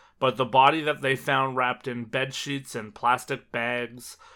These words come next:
all held together by electrical tape and surrounded by mothballs and toilet deodorizer, was not traceable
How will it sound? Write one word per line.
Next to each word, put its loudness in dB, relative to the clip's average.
all 4
held 2
together 0
by -2
electrical -4
tape -4
and -8
surrounded -2
by -2
mothballs -2
and -10
toilet 0
deodorizer, -6
was -2
not 0
traceable -6